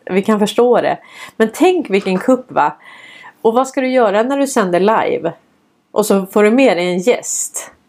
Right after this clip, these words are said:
som du har pratat med flera gånger. Varit lite sådär lagom flummig. <laughs> Och sen helt plötsligt bara, pio, lyser det till. Ja, jag tycker, jag blev så full i skratt. Jag tänkte, det här är fantastiskt.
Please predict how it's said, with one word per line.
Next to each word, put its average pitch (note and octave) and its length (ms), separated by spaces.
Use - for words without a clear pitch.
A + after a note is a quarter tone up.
som G3 320
du F3+ 120
har E3+ 280
pratat A#3+ 480
med G#3+ 260
flera F3+ 220
gånger. E3+ 600
Varit F#3+ 460
lite F#3+ 300
sådär F3 480
lagom F#3+ 460
flummig. F#3+ 640
<laughs> - 480
Och F4 80
sen B3 320
helt B3+ 280
plötsligt G#3 420
bara, F3+ 280
pio, E4+ 560
lyser C4+ 380
det A3+ 100
till. G#3+ 380
Ja, A3 80
jag F#3 280
tycker, F#3 280
jag F#3+ 240
blev G3+ 260
så G#3+ 240
full F#3+ 240
i E3+ 60
skratt. F3 420
Jag E3+ 140
tänkte, F#3 260
det F3 40
här E3 120
är F#3 60
fantastiskt. F#3 680